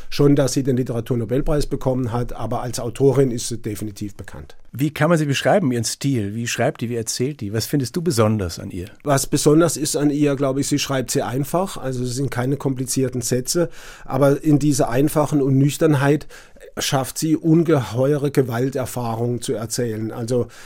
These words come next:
Speaker 1: als bestes Beispiel eben die Vegetarierin. Man hatte diese, diese südkoreanische Familie, die leben miteinander, wahrscheinlich nebeneinander her. Er hat einen Bürojob,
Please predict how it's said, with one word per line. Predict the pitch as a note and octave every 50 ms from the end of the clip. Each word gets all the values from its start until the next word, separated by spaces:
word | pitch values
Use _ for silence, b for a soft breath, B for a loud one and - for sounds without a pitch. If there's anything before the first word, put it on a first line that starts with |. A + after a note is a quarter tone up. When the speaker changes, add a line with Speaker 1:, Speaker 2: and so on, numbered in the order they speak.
| B B
Speaker 1:
als | B B2 A#2 -
bestes | - C#3+ C#3 - - D3+ C#3+ -
Beispiel | - F2+ - B2+ C3+ - - C#3+ C3+
eben | - C3+ C3+ C#3+ D3
die | C#3+ D3 C3
Vegetarierin. | C#3 B2+ B2+ B2 - B2 A2+ B2 C3 D3 D#3 D#3 C#3+ C3+ D#3+ D#3+ D#3 D#3
Man | D3 C3+ G2+
hatte | G#2 A#2+ A#2 - C3 A#2
diese, | A2+ C3 B2+ A#2+ A2 B2+ A#2+ G#2+ G#2
diese | G#2+ B2+ A#2+ G2+ A#2 A2+ A2+ A2 G2 B B B B B
südkoreanische | B - D#3+ A#2+ - - D3 B2 C#3 C3+ B2+ A2 A2 B2+ B2+ - C#3+ B2
Familie, | - A#2 A#2 A#2+ C3+ D3+ E3+ F3 E3+ F3 F3 E3+
die | C3+ C3+ C3
leben | B2 B2+ C3 B2+ A#2+ A#2+ A#2+
miteinander, | A#2+ B2+ A2 A#2+ A#2+ A#2+ B2 B2+ D3 D3+ E3 D3+ D3+ D3+ C#3+ A#2 - - - -
wahrscheinlich | A#2 A#2 A#2+ - B2 A#2 A#2+ A#2+ A#2 -
nebeneinander | B2 A#2+ A#2+ A#2+ A#2+ A#2 A#2+ A#2+ A2+
her. | G2 A#2 B2 C3+ C#3+ D#3 - B2
Er | C3 A#2+ G#2
hat | G#2+ G#2+
einen | - -
Bürojob, | - D3 D3 D3 D3+ C#3 - D3 D3 C#3+